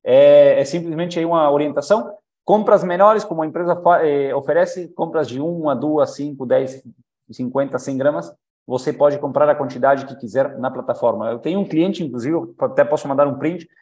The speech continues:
há pouco tempo a gente fez uma compra e ele comprou al-, alguns quilos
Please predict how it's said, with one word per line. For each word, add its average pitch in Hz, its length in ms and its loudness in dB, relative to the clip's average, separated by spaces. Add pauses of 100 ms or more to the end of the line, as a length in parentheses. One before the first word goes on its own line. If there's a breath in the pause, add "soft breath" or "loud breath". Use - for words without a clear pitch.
(300)
há - 120 -6
pouco 139 240 0
tempo 156 180 0
a 151 60 0
gente 143 100 -6
fez 151 220 -2
uma 147 100 2
compra 180 480 0 (340 loud breath)
e 120 80 -2
ele 151 140 2
comprou 160 540 2
al-, 139 260 0
alguns 180 380 0
quilos 185 520 -6